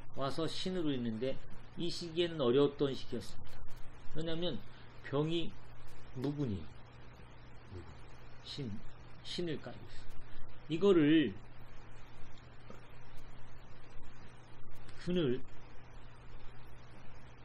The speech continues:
병신합을 통해서 신금이 묘에 이렇게 있다고 해서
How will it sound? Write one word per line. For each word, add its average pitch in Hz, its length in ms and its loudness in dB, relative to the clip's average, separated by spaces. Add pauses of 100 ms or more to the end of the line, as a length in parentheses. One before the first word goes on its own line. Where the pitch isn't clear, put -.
(1080)
병신합을 180 960 4
통해서 135 800 4
신금이 151 880 0 (460)
묘에 190 680 8
이렇게 143 360 2
있다고 113 340 -4
해서 101 500 -4